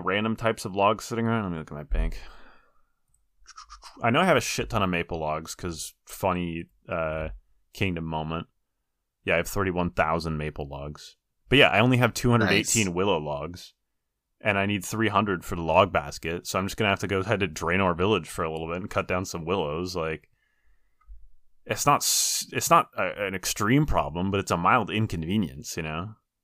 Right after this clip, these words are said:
Speaker 1: And, like, if,
Speaker 2: Mm-hmm.
Speaker 1: if any of these ask for oak logs, bitch, I got forty-five oak logs. What the fuck am I doing cutting down oak trees?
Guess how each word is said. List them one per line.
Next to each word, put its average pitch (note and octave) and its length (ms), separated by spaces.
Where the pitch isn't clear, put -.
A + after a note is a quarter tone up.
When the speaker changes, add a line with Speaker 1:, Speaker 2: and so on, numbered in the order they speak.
Speaker 1:
And, G#2+ 160
like, G2+ 240
if, A2+ 220
Speaker 2:
Mm-hmm. G2+ 220
Speaker 1:
if G#2 120
any A#2 180
of G#2+ 60
these G2+ 180
ask G2 340
for - 200
oak A2 240
logs, D#2+ 580
bitch, G3+ 280
I F#3 60
got F#3+ 160
forty-five D#3+ 540
oak C#3 220
logs. - 400
What F3+ 140
the - 80
fuck G3 180
am D#3+ 80
I D3+ 100
doing D3+ 200
cutting B2 200
down G#2+ 200
oak - 160
trees? - 460